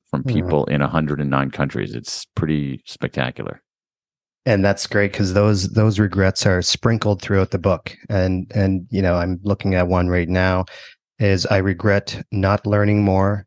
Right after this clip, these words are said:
Speaker 2: sooner about racism, female, seventy-eight,
Speaker 1: Mm.
Speaker 2: Pennsylvania." So these
Speaker 1: Yeah.
Speaker 2: regrets are sprinkled throughout the
Speaker 1: Yeah.
Speaker 2: book, and they're great. And I've listened to the audiobook as well. And
Speaker 1: And we have actors
Speaker 2: um,
Speaker 1: reading those. Yeah.
Speaker 2: it, yeah. And, and it,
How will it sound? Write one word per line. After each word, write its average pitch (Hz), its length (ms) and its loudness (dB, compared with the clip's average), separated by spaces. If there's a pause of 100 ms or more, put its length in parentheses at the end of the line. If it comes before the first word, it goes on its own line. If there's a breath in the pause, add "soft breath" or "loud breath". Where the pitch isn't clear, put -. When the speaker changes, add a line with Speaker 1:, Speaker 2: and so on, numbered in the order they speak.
(100)
Speaker 2:
sooner 98 640 0 (520)
about 95 460 0
racism, 95 720 -2
female, 95 540 2
seventy-eight, 92 640 0
Speaker 1:
Mm. - 40 -20
Speaker 2:
Pennsylvania." 90 720 -2 (480 loud breath)
So 104 300 0
these 113 260 2
Speaker 1:
Yeah. 104 60 -4
Speaker 2:
regrets 104 400 0
are 98 80 -2
sprinkled 104 720 0
throughout 98 720 0 (280)
the 104 140 -4
Speaker 1:
Yeah. 101 140 4
Speaker 2:
book, - 280 -8 (120)
and 98 260 0
they're 101 140 0
great. 117 440 0
And 98 200 0
I've 98 160 0
listened 110 240 -2
to 92 60 -6
the 98 140 -6
audiobook 101 560 0
as 92 160 -6
well. 95 340 2
And 87 220 -6 (400 loud breath)
Speaker 1:
And 110 80 -4
we 117 60 6
have 113 80 4
actors 123 320 2
Speaker 2:
um, 107 60 2
Speaker 1:
reading 113 180 4
those. 67 400 -2
Yeah. 90 260 2
Speaker 2:
it, 131 160 -6
yeah. 104 460 0
And, 117 160 2
and 117 220 0
it, 117 200 0